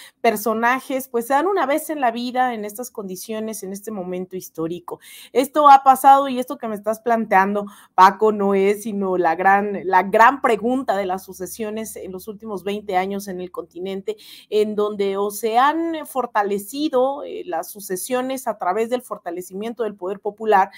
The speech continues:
o han terminado en el regreso y además radicalización de la derecha a los gobiernos. El mismo ejemplo es el de Argentina, en donde el gobierno de Néstor, de Cristina Kirchner, avanzaron en un montón de demandas, en recuperar los recursos que se habían entregado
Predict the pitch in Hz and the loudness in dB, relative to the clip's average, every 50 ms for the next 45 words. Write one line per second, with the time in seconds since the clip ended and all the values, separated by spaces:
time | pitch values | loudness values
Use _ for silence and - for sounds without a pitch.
0 | - - - - - 226 233 254 277 269 262 247 - 233 214 214 214 196 202 220 | -20 -20 -20 -4 4 8 10 10 10 10 8 6 2 -4 -2 -2 -2 -2 0 2
1 | 214 214 214 202 214 220 226 202 180 185 196 202 202 175 170 170 165 170 170 196 | 2 2 2 2 2 0 0 0 -2 -4 -4 -6 -6 -8 -6 -6 -6 -4 -2 0
2 | 208 214 226 226 226 - 233 233 254 277 - _ - 175 165 160 160 170 190 202 | 2 2 2 0 0 0 0 0 0 -2 -8 _ -8 -6 -6 -4 -4 -4 -4 -2
3 | 226 233 226 196 190 - - 160 160 165 156 160 147 - - 254 269 320 320 233 | 0 0 -2 -2 -2 -6 -6 -6 -6 -6 -10 -12 -10 -8 -4 -2 -2 -2 -2 -2
4 | 180 170 160 156 165 170 180 185 190 185 - 214 208 208 214 - - 185 185 185 | -2 -2 -2 -2 -2 -2 0 0 0 -2 -2 -2 -2 -2 -2 -2 -2 -2 0 0
5 | 180 175 180 165 147 156 156 160 165 170 175 185 185 - - - - - - - | -2 -6 -6 -10 -10 -8 -8 -8 -8 -6 -8 -10 -10 -12 -18 -20 -20 -16 -8 -2
6 | 220 240 262 294 285 320 294 285 - 311 285 311 294 254 233 226 220 214 214 - | 0 0 0 0 0 0 -2 -2 -2 -2 -2 -2 -2 0 0 2 2 0 -2 -4
7 | 220 208 190 180 180 - - 175 175 180 - 202 220 220 220 214 214 208 185 180 | -6 -4 -4 -4 -4 -4 -10 -10 -10 -12 -12 -10 -8 -4 -2 -2 -2 -2 -4 -4
8 | 175 170 170 170 175 175 170 175 160 170 170 170 170 170 180 190 220 226 226 240 | -6 -8 -8 -8 -8 -8 -8 -8 -8 -10 -8 -8 -8 -6 -2 0 0 0 0 0
9 | 240 226 208 185 185 196 208 220 220 - - - 208 208 208 202 - 165 _ 180 | -2 -2 0 0 0 0 -2 -2 -4 -6 -6 -4 -4 -4 -4 -6 -10 -14 _ -14
10 | 175 175 - - 220 226 254 240 208 208 208 - 220 226 220 - - 220 220 220 | -20 -20 -18 -12 -8 -6 -2 -2 -2 -2 -4 -6 -8 -8 -6 -6 -4 -2 -2 -2
11 | 220 - - - - - - 214 214 214 220 214 226 220 277 285 320 330 330 294 | -4 -6 -16 -16 -14 0 6 6 8 8 8 6 4 0 0 0 0 2 0 0
12 | 254 240 247 254 262 277 262 247 - - 262 262 262 262 254 214 185 180 196 208 | 0 0 0 0 -2 -2 -2 -2 0 0 0 2 2 0 0 0 0 0 2 2
13 | 226 233 233 233 220 214 220 226 220 214 190 180 185 185 180 - - - - - | 2 2 2 2 2 2 2 2 0 -4 -8 -8 -8 -8 -10 -12 -14 -14 -8 -2
14 | 170 170 185 202 240 277 262 220 196 190 190 180 - - 226 254 247 - 240 226 | 0 4 6 6 6 6 4 0 -4 -4 -6 -8 -8 -4 -4 -4 -4 -4 -6 -10
15 | 214 - 190 180 - 226 180 196 190 190 190 190 196 196 - 165 170 185 202 220 | -8 -8 -12 -8 -8 -6 -4 -4 -4 -4 -4 -6 -8 -10 -10 -6 0 4 6 6
16 | 254 269 240 220 - | 8 6 6 2 0